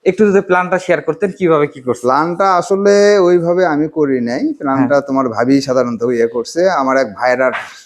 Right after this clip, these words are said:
Speaker 2: দাঁড়িয়াপুরের।
Speaker 1: আচ্ছা।
Speaker 2: ওর শা-, শেডটা দেখে আসে ওইভাবে প্ল্যান করছে।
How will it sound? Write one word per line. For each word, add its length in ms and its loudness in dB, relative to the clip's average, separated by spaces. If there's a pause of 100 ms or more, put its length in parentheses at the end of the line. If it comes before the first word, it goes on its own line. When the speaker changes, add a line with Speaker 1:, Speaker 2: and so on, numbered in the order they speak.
(160)
Speaker 2:
দাঁড়িয়াপুরের। 600 2 (240)
Speaker 1:
আচ্ছা। 320 -4 (240)
Speaker 2:
ওর 180 0
শা-, 320 -16
শেডটা 340 -4
দেখে 300 0
আসে 380 2 (160)
ওইভাবে 360 -2
প্ল্যান 300 -6
করছে। 420 -20